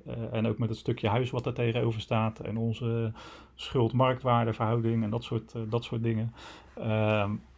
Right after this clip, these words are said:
ik heb het nog niet helemaal doorgerekend in, eh, wat het betekent voor het, eh, voor het fire-doel. Ehm, ik denk dat ik dat pas echt kan doen als wij ons huidige huis ook hebben verkocht en ik weet wat er onder de streep is overgebleven, want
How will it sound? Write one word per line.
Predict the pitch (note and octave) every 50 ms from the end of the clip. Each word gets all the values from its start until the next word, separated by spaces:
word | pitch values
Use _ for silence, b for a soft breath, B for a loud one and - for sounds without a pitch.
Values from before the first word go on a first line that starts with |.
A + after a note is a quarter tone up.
| - - - -
ik | - A#2+ -
heb | C3 A#2+
het | B2+ G#2+
nog | A#2 A#2+
niet | C#3 C3+ B2+
helemaal | C3 D3 D#3 E3 D3+ D3+ D3 C#3+
doorgerekend | C3+ C#3+ C#3 C3+ C3+ - C#3+ B2 B2+ B2 A#2+ B2 B2+ A#2+ A#2+ - -
in, | - C3 A#2+ A#2 A#2
eh, | A#2 A#2
wat | A#2 A#2+
het | A#2 A#2
betekent | A#2+ A#2+ - A#2+ A#2 A2+ A2+ -
voor | - - A#2 A2
het, | A2+ A2+ - - -
eh, | B2 A#2 A2 A#2+ B2
voor | A2+ - B2
het | A2 G#2
fire-doel. | - - C3+ B2 A2+ A2+ G#2+ G2+ A2 A2+ A2 A#2 C3+ C#3 - _ _ _ - - -
Ehm, | - A2 G#2+ G#2+ G#2 G#2 G#2+ G#2 G#2 G#2+ G#2 G#2 G#2 G#2+
ik | A#2 A2+ A#2 - A#2+
denk | A2+ B2 C3+ B2
dat | D3+ C3+
ik | C3
dat | C3 B2+ B2 -
pas | - C3 B2+ A2+ -
echt | B2+ C3 - -
kan | - C3 A#2+
doen | A#2 B2 B2+ B2
als | B2+ A#2+ A2
wij | B2+ A#2+ A#2 A#2 A2+ A2+ A2+ A#2
ons | - - A2+ -
huidige | G#2+ G#2 A#2 B2 C#3 B2+ -
huis | A#2+ B2 B2 A#2 A#2+
ook | B2+ A#2+ -
hebben | C3 A#2 A#2 A2
verkocht | - A#2 - B2+ A#2+ A#2+ - - - -
en | - B2 A2+ A2 A2 A2
ik | - A2+ A2 - - -
weet | A2+ G#2+ A2+ A#2 A#2 A#2
wat | - A#2 A2 -
er | B2
onder | A#2+ A#2+ B2 A#2
de | A#2
streep | - - B2 A#2 A2 - - - - -
is | - A#2 -
overgebleven, | - B2 A#2+ A#2 A#2 - A2 A#2 A2+ A2+ A2+ A2+ B2+
want | A#2+ B2+ A#2+ A2+ -